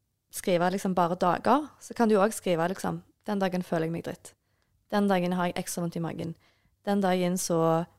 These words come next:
har jeg behov for å trekke meg tilbake.» Og hvis du da setter de tre månedene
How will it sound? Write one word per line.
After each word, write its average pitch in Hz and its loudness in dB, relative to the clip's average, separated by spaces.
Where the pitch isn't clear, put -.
har - 2
jeg 233 2
behov 208 0
for 185 -2
å - -14
trekke 185 -6
meg 190 -2
tilbake.» 175 -2
Og 202 -2
hvis 214 2
du 214 0
da 214 4
setter 220 2
de 196 -4
tre - 0
månedene 180 0